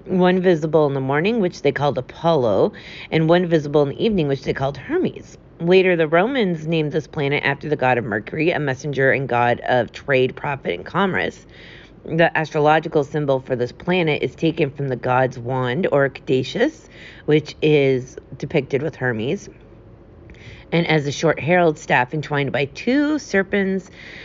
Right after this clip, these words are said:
in which later became the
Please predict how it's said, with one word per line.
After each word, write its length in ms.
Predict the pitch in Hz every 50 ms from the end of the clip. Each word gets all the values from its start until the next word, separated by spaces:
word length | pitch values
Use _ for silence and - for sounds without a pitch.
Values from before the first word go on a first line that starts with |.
| - - -
in 180 | - 180 180 170
which 380 | 170 165 160 160 - - - -
later 680 | - 160 160 170 165 156 160 160 156 151 151 151 156 151 - - - - - -
became 640 | 143 175 175 160 - - 165 151 147 143 139 139 139
the 340 | 139 143 151 151 143 143